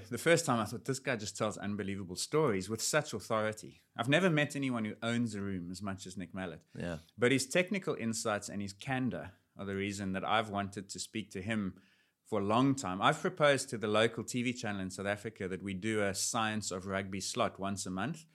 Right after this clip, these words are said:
Speaker 1: where Nick acts as the coach and he gives the technical sort of stuff and we add a little bit of science. So now that we've got this podcast, I thought it would be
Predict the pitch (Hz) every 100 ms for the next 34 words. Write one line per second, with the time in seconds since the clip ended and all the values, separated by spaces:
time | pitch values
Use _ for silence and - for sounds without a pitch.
0 | - - _ 110 104 110 120 - _ 104
1 | 104 - 92 95 - 117 127 - 98 95
2 | 98 98 - 127 135 131 120 110 101 104
3 | 101 - 147 165 104 98 85 101 101 101
4 | 95 92 90 - 101 90 - 110 - -
5 | - - 127 143 135 117 117 113 104 -
6 | 143 143 107 92 - 98 107 107 98 98
7 | 90 98 90